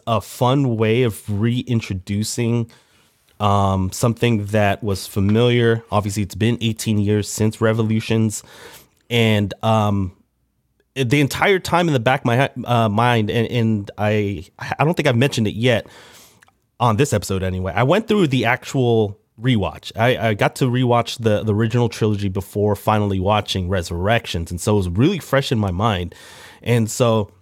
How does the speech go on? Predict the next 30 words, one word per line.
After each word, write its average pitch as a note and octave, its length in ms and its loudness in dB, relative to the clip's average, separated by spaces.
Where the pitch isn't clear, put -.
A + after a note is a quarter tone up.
the C3+ 120 0
entire A3+ 420 0
time, C3+ 640 0
uh, A#2+ 260 0
especially D3 640 -2
before, C3 420 -2
you D3 140 0
know, A2 80 2
the A2 80 0
reveal A2+ 420 2
of, G2+ 260 -2
you C3 100 -2
know, F#2+ 80 0
the G#2 160 -2
entire G2+ 380 -2
plot, - 460 -2
uh, G2 280 0
especially G#2+ 580 -2
as G#2+ 140 0
it G2+ 60 0
relates G2 340 -2
to - 100 -10
Neo, G2 560 0
I A#2+ 80 0
was F#3 300 2
just - 320 -4
trying F#3 220 0
to D3+ 40 2
figure D3+ 340 -2
out, A#2 220 0